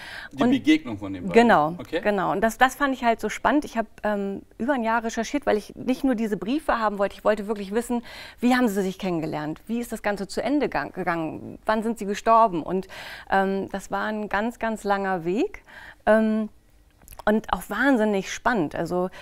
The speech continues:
Speaker 2: ich hab spätere Interviews von, von denen dann ausgegraben, wo sie darüber erzählt haben, weil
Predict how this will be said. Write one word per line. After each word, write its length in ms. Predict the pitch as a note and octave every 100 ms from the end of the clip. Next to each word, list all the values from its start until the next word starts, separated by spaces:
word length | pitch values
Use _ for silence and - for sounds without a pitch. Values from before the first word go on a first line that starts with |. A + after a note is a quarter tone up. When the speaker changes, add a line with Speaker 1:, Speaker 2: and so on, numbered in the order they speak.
| -
Speaker 2:
ich 140 | -
hab 120 | G3+
spätere 440 | - - A#3 G#3 G3
Interviews 640 | C4+ D#4+ D#4+ A3+ A3 A#3
von, 340 | - G3+ G3+ G3+
von 180 | G#3
denen 200 | G3+ G#3
dann 160 | G#3 F#3
ausgegraben, 760 | - G#3 G3+ - F#3 G3 G3+ F3+
wo 120 | G3+
sie 300 | G3 G3 F#3+
darüber 320 | G3 G3+ F#3
erzählt 500 | - - A#3 G#3+ -
haben, 340 | D3+ - - -
weil 280 | D3+ D#3+